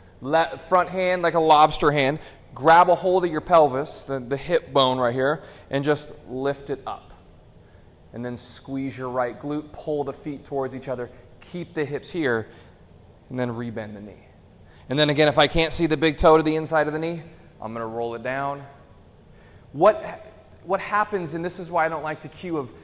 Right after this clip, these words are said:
square your hips to the side. Open your hips, open this right hip up so it's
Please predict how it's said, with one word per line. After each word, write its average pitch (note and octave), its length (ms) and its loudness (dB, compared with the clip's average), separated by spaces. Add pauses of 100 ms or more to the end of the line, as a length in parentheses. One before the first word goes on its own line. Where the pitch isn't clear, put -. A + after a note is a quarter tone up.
(120)
square E3 540 2
your D#3 140 0
hips D3+ 380 -6
to D#3 140 -10
the C3+ 240 -2 (1300)
side. A#2 360 -2 (240)
Open C3+ 280 -4
your D3 100 -2
hips, C#3 300 -8
open D3+ 200 -6
this D#3 160 -8
right D3 220 2
hip D3+ 220 -4
up C3+ 180 0
so B2+ 180 -6
it's - 220 -10